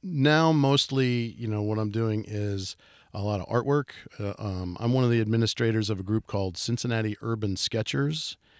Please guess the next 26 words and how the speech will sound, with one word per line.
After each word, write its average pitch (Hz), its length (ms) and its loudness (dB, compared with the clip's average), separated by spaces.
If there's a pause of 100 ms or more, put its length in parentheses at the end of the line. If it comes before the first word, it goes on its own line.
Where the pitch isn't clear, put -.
here 143 220 4
in 139 80 6
town, 139 380 2
where 110 120 2
we 104 140 0
go 107 140 2
out 107 180 4
into 107 140 0
the 98 80 -4
community 110 500 0
and 98 160 -2
we 95 80 -4
sketch - 420 -4
and 95 100 -4
draw, 117 440 4 (500)
and 107 140 0
then 101 100 2
we 95 120 0
post - 380 4
those 107 220 -2
drawings 107 460 0
online 113 480 0
for 107 120 -4
people 110 260 -2
to 92 80 -2
see. 139 380 0